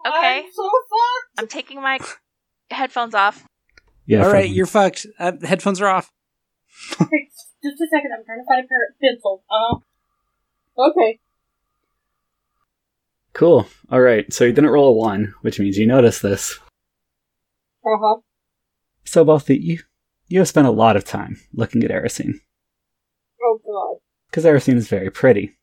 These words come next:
Speaker 3: as you have noted for a very long period of time. While you are bouncing around, having food, and trying to avoid people's gazes,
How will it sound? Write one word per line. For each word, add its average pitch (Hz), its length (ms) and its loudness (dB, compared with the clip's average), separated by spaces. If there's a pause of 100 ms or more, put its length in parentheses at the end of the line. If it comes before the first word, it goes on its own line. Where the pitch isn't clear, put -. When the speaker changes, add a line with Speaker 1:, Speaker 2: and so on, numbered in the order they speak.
(480)
Speaker 3:
as 104 200 -2
you 107 80 -2
have 107 200 -4
noted 95 240 -4
for 104 140 -2
a 95 40 -4
very 98 180 0
long 98 320 -2
period - 320 -8
of - 100 -14
time. - 280 -10 (1700)
While 190 220 6
you 160 120 2
are 143 120 6
bouncing 107 440 0
around, 95 480 0
having 95 300 0
food, 120 440 2
and 107 140 -4
trying 151 300 4
to 143 180 6
avoid 104 480 0
people's - 360 -2
gazes, 123 680 2